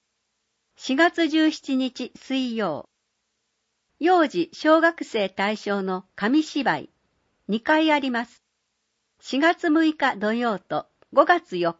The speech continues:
日土曜祝日。幼児、小学生対象の読み聞かせの時間。三回あります。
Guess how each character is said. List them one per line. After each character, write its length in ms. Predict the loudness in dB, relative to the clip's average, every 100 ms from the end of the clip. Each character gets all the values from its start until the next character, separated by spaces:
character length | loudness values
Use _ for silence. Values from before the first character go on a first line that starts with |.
| _
日 200 | -2 -2 _ -6
土 160 | -2
曜 300 | 0 0 -2
祝 320 | -6 -12 -10 -8
日。 380 | -8 -10 -14 -14 _ _ _ _ _ _ _ _ _ _ -2
幼 260 | 2 4
児、 200 | 2 -2
小 260 | -4 2 2
学 220 | 2 -2
生 260 | -4 -4 -4
対 260 | -2 -4 -4
象 280 | -6 -4
の 200 | -4 -6 -10 _
読 160 | -2 2
み 120 | 0
聞 120 | -2
か 140 | -2 -2
せ 140 | 0
の 160 | -2 -4
時 120 | -8
間。 280 | -6 -6 -6 _ _ _ _ _ _ _
三 280 | _ 2 2
回 340 | 2 -2 -2 -6
あ 80 |
り 100 | -8
ま 160 | -10 -12
す。 180 | -14